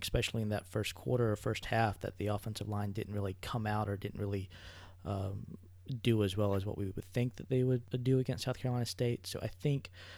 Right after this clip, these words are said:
from week one to week two, we will see a, a big improvement in our offensive line play. Well, I think we'll see a little bit more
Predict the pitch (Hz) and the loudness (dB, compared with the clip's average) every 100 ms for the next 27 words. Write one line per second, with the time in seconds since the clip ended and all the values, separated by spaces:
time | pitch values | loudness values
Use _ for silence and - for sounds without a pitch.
0 | - - 117 113 - 110 101 104 - 104 | -6 0 2 2 2 0 0 -4 -4 -2
1 | 101 98 - 107 95 - - 107 95 - | 0 0 -2 -2 -4 -4 -4 -4 -4 0
2 | 107 104 98 113 104 101 - 101 95 - | 2 2 6 6 6 0 -2 -4 -4 -2
3 | 101 95 92 110 - 107 101 104 - - | -2 -2 -2 -4 -4 -4 -2 -4 -4 -4
4 | 71 - - - - - - 123 117 - | -4 -6 -16 -16 -16 -16 -6 -2 0 -2
5 | - 110 113 110 107 107 104 104 92 101 | -4 -4 -4 -2 -2 -2 -2 -2 -4 -4
6 | 95 - | -4 -6